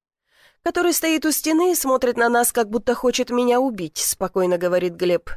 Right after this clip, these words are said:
«Ты его знаешь?» «Нет», быстро отвечаю, слишком быстро. «То есть, иногда встречаю в коридорах университета, ничего особенного».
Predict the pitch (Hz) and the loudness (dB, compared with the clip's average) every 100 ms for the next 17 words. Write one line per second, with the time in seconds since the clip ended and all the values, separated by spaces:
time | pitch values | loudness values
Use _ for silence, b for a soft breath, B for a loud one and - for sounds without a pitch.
0 | - - 320 294 302 320 392 311 - - | -10 -4 -2 -2 -2 0 0 0 -2 -8
1 | _ _ _ _ _ - 247 240 233 262 | _ _ _ _ _ -4 2 4 2 0
2 | - - 262 277 277 262 269 - 277 262 | -12 -6 -4 0 0 0 -2 0 2 2
3 | 254 _ - - 285 214 196 185 190 180 | 0 _ -10 -4 -2 -2 -2 0 0 0
4 | 196 185 b b _ _ _ - 262 254 | 0 -2 b b _ _ _ 0 2 2
5 | 226 - - _ - 247 277 262 349 - | 0 -4 -10 _ -4 0 0 0 -2 -2
6 | 262 233 277 285 - 247 214 220 226 226 | -2 0 0 0 0 -2 0 0 0 -2
7 | 220 214 - 240 190 151 165 165 - 254 | 0 -2 -2 -4 -4 -6 -8 -16 -8 -4
8 | 247 262 247 247 - 165 160 160 160 | -4 -2 0 0 0 -2 -2 -2 -4